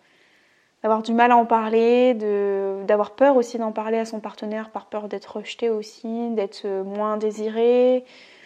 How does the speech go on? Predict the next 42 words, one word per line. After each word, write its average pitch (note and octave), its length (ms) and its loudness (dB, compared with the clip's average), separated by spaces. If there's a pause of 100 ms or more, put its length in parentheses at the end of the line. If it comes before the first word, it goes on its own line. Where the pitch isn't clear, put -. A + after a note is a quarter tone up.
(240)
enfin G#3 120 -2
voilà, A3+ 260 4
pour A3+ 200 -14
tout - 160 -20
un A3 100 -2
tas A3 120 -2
de G#3 60 -2
raisons. G#3+ 360 -2 (1080)
Euh, A3+ 120 2
en G#3+ 120 0
tant A#3+ 160 0
que B3 60 2
victime, A#3+ 360 0
en A#3+ 80 0
tout - 100 -12
cas, B3+ 180 2
moi A#3 220 2
je A3+ 120 -8
parlerai A3 460 -2
surtout A3+ 300 -6
en A#3 100 -4
tant G#3+ 160 -6
que G#3+ 60 -8
victime, A3 400 -4
on A3+ 140 -2
a G3+ 80 2
peur B3 260 -2
d'en A3 140 -6
parler A3 320 -2
parce G#3 240 -10
qu'on G#3 220 -14
a F#3+ 60 -8
peur A3+ 300 -6
de, G3+ 300 -8 (160)
bah, B3+ 100 2
on B3 120 2
a A#3+ 180 2
honte C4 220 0
en A3 80 -8
fait G#3+ 220 -10
quelque G#3 260 -14
part, F#3+ 220 -10